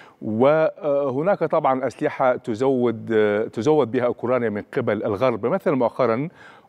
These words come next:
وسائل إعلام أمريكية كشفت عن اقتراب البنتاغون الأمريكي من منح عقود شراء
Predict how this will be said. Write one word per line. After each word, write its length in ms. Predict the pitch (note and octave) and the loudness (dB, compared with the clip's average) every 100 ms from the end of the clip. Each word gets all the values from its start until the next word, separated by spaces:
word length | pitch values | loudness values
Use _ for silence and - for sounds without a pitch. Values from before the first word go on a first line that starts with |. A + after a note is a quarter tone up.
| A#2 | 0
وسائل 440 | B2 C3+ G#3 F#3+ | 0 2 2 4
إعلام 300 | C#3 D#3 D3+ | 2 2 -2
أمريكية 380 | C#3 B2 A#2+ C3 | -4 -2 -2 -2
كشفت 540 | D3+ C3 C3+ C#3+ C#3 | -2 -2 -2 -2 0
عن 200 | G#2+ A2+ | 2 0
اقتراب 440 | A#2 - C3 C#3+ B2 | -4 -6 -2 -2 -2
البنتاغون 720 | G2 A2 C3+ B2+ G2 A2+ A#2 | -4 -2 -2 -2 -4 -2 0
الأمريكي 680 | A2+ G#2 G2+ G2 G#2+ A2+ D3+ - - - - | 0 0 -2 -2 -2 -2 -4 -12 -20 -20 -4
من 460 | A#2+ D#3 D#3+ C#3 C#3+ | 0 2 0 -2 -2
منح 340 | F3+ - - | -2 -2 -2
عقود 520 | C#3+ A2+ C3 F3+ D#3+ | 0 2 0 0 -4
شراء 380 | - C3 D3+ - | -2 0 2 0